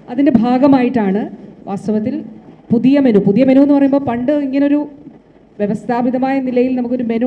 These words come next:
ഉണ്ടായിരുന്നില്ല. നമുക്ക് അളവുകളാണ് ഉണ്ടായിരുന്നത്. ഇത്ര പ്രോട്ടീൻ വേണം, ഇത്ര കാലറി വേണം, ഇങ്ങനെയൊക്കെയുള്ള കണക്കുകളാണ് ഉണ്ടായിരുന്നത്. ആ കണക്കുകൾ നമ്മൾ അക്കങ്ങളിൽ, ആ, അക്ക-, നിന്ന് മാറ്റി നമ്മുടെ റിയാലിറ്റിയിൽ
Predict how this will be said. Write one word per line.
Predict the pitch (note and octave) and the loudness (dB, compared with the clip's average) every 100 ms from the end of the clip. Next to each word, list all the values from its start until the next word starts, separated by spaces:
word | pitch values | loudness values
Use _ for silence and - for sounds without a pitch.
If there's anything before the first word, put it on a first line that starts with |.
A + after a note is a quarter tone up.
| B3 | 0
ഉണ്ടായിരുന്നില്ല. | G3+ A3 B3 B3 F#3+ F3 | 0 -2 -2 -2 -2 -2
നമുക്ക് | F#3 - C4+ - | -4 -6 -10 -10
അളവുകളാണ് | G#3+ A#3+ C#4 D4+ C#4+ A3+ G#3 | -6 -2 2 2 0 -2 -2
ഉണ്ടായിരുന്നത്. | F#3 F#3 E3+ E3+ | -2 -4 -6 -8
ഇത്ര | F3 G#3 G#3+ | -8 -4 -4
പ്രോട്ടീൻ | G#3+ A3 A3 A#3 | 0 -2 -2 -6
വേണം, | A3+ A#3 A3+ | -6 -6 -8
ഇത്ര | A#3 A3+ | -8 -6
കാലറി | A3+ A3 A#3 C4 A#3 | -4 -4 -4 -4 -4
വേണം, | A3+ C#4 - - - - | -4 -6 -10 -20 -20 -18
ഇങ്ങനെയൊക്കെയുള്ള | A#3+ B3+ C4 C#4 C4+ C#4+ C4 | -10 -6 -2 0 0 0 0
കണക്കുകളാണ് | A#3 B3 D4+ C#4+ B3 A3 | 0 0 0 0 4 4
ഉണ്ടായിരുന്നത്. | F#3 F3+ E3 D3+ D3 - _ _ - _ G#3 | 4 0 -4 -6 -10 -18 _ _ -20 _ -6
ആ | A#3 D4 | -4 -2
കണക്കുകൾ | C#4 B3+ B3+ D4 C#4 F#4 - - - | -2 -2 0 0 0 -2 -10 -18 -10
നമ്മൾ | A3+ A#3+ B3+ - - - - _ - - | -2 0 0 -2 -14 -20 -20 _ -20 -16
അക്കങ്ങളിൽ, | - - C#4 C#4 C#4+ C#4+ C4+ | -16 -2 2 4 4 2 -2
ആ, | A3+ G#3+ G#3 | -2 -2 -4
അക്ക-, | - - G#3 | -12 -6 -2
നിന്ന് | A3+ B3 A#3+ | 0 2 2
മാറ്റി | G#3 A#3 - C4 - - - _ _ - | 0 -2 -4 -8 -10 -18 -20 _ _ -8
നമ്മുടെ | G3+ G#3 A#3 B3 B3 B3+ G3 | -4 0 2 2 0 -4 -4
റിയാലിറ്റിയിൽ | G#3 A#3 C4 D4+ - A3 | -2 0 -2 -2 -4 -4